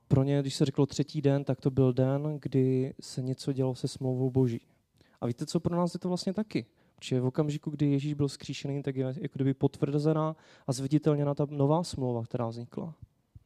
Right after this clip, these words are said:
Navíc třetí den, celkově je to sedmý den od toho, co Ježíš povolává svoje učeníky, začíná pracovat. Týden potom, co začíná službu, a my ho najdeme kde? Na svatbě. Všichni ostatní evangelisté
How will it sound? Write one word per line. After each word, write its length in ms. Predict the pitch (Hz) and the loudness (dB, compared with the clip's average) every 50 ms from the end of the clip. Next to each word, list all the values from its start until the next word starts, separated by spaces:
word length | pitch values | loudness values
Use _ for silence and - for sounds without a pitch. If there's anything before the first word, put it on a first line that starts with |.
| _ _ _ _ _ _ _ _ _ _ - - - - - - - | _ _ _ _ _ _ _ _ _ _ -20 -20 -20 -20 -14 0 4
Navíc 260 | 143 147 175 170 - | 4 4 4 4 0
třetí 340 | - - - 190 - - 214 | -2 0 0 0 2 4 6
den, 340 | 208 196 185 190 190 196 185 | 8 8 8 8 6 4 4
celkově 340 | - 202 196 - - 208 202 | 6 8 8 8 10 10 10
je 40 | 196 | 10
to 120 | - 190 | 8 6
sedmý 460 | - - - 220 202 233 240 247 247 | 4 6 6 8 8 8 6 6 6
den 240 | 190 208 196 190 175 | 6 6 6 6 6
od 140 | 185 175 - | 2 4 6
toho, 180 | - 196 196 | 8 8 8
co 140 | 190 - - | 8 6 4
Ježíš 440 | 170 170 185 185 196 190 185 - - | 4 4 4 4 2 0 0 -4 -2
povolává 560 | - - 170 165 170 175 175 170 160 156 160 | 0 2 2 4 6 6 6 4 4 2 0
svoje 200 | - - 175 165 | 0 2 2 2
učeníky, 460 | 160 170 - - 160 165 160 - 165 | 2 0 -2 -4 -4 -4 -2 0 0
začíná 300 | 156 160 - - 175 170 | 0 0 0 0 0 0
pracovat. 600 | 165 - 170 165 - - 214 165 113 98 - - - - _ - - - - - - - - - - _ _ _ _ _ _ _ | 4 4 4 4 6 6 6 6 6 4 0 -6 -20 -20 _ -20 -20 -20 -20 -20 -20 -20 -20 -20 -20 _ _ _ _ _ _ _
Týden 340 | - 202 220 233 247 247 240 | 2 4 8 10 10 10 10
potom, 260 | 214 226 214 226 226 | 10 10 10 8 8
co 80 | 202 208 | 8 6
začíná 340 | 196 208 - 220 220 208 196 | 4 4 6 6 6 6 6
službu, 340 | - - 196 175 175 196 190 | 4 2 0 4 8 8 10
a 40 | |
my 100 | 190 196 | 10 10
ho 100 | 190 202 | 8 8
najdeme 320 | 202 196 196 196 196 196 190 | 8 8 8 8 8 6 6
kde? 300 | 180 175 185 180 165 147 - - _ | 8 8 8 8 8 6 2 -6 _
Na 140 | - 139 160 | 2 2 2
svatbě. 640 | - - - 214 214 190 175 147 147 135 117 107 101 - - - - - - - _ _ _ _ _ _ _ _ _ _ _ _ _ _ - - - _ - | 2 6 8 10 10 10 10 8 8 8 8 6 4 -2 -12 -20 -20 -20 -20 -20 _ _ _ _ _ _ _ _ _ _ _ _ _ _ -20 -20 -20 _ -2
Všichni 300 | - - 180 - 220 - | 0 2 2 4 4 6
ostatní 720 | 185 175 - - 233 226 - 240 240 247 240 233 220 - | 4 6 10 10 10 10 8 6 6 6 6 6 4 2
evangelisté 1120 | - - 175 190 214 220 220 208 202 196 196 - - - 185 165 165 175 175 185 202 196 | 4 6 6 8 8 8 8 10 10 10 8 6 4 6 6 8 10 8 8 8 6 2